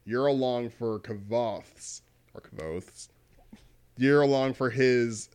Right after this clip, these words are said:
uh, retelling of it, which is why the name is so, is so great. The King Killer,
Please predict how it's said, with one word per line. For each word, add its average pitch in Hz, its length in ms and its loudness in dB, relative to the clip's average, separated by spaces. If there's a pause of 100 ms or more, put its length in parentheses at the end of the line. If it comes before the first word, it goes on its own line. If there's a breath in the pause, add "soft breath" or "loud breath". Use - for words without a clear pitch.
uh, 101 600 -6 (800)
retelling 127 800 0
of 92 120 -8
it, - 300 -18 (420 soft breath)
which 117 160 -4
is 113 120 -4
why 143 220 0
the 120 140 -2
name 160 480 4
is 127 160 -4
so, 117 560 -4
is 104 100 -10
so 107 200 -6
great. 110 360 -4
The - 60 -16
King 147 320 -4
Killer, 147 300 -4